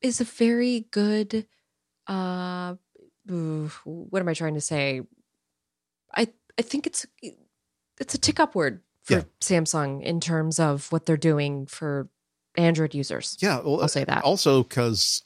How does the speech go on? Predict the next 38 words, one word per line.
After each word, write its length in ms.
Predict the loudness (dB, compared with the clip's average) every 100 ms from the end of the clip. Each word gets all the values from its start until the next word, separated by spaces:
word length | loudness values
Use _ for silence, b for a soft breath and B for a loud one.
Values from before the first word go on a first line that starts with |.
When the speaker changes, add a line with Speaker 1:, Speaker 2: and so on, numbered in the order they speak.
| _
Speaker 2:
it's, 300 | -2 -2 -6 b b b -10
um, 380 | -2 0 -2 -6
like 320 | -4 0 2
I 40 | 2
s-, 180 | 0 0
like 140 | 2
I 20 |
said 180 | 2 0
at 60 | 2
the 80 | 0
start, 460 | 0 2 2 2 _ -10
uh, 80 | 0
if 260 | 0 0
you 220 | 0 0 0
were 300 | 0 0 -2 -8 -10
half 380 | -2 0 0 0
reading 300 | 2 4 4
some 160 | 2 0
of 20 |
the 60 | 2
announcements 480 | 4 2 0 -2
and 60 | -2
thinking, 200 | -4 -2
"Oh 60 | -4
my 140 | -2
God, 240 | 0 0 0
Samsung 500 | 0 0 0 -2 -2
has 100 | 0
finally 300 | 0 2 2
done 160 | 0
a 60 | 0
Wear 240 | 2 2
O 160 | 2 0
S 200 | -2 -2
watch," 340 | -2 -2 -6 B B B 0
this 260 | 2 4
isn't 460 | 2 2 -2 -4 0
this, 440 | 2 2 2 -2